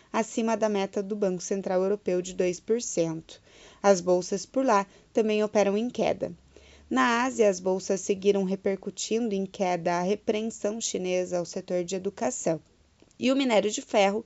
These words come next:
também cai sensivelmente, com a China reformulando o setor de siderurgia. No Brasil, o exterior negativo pode pesar no mercado local, com os investidores atentos à inflação americana.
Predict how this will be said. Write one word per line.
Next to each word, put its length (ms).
também 440
cai 240
sensivelmente, 960
com 200
a 80
China 300
reformulando 1000
o 60
setor 360
de 120
siderurgia. 840
No 160
Brasil, 480
o 60
exterior 480
negativo 640
pode 300
pesar 360
no 80
mercado 440
local, 480
com 160
os 140
investidores 680
atentos 840
à 80
inflação 580
americana. 720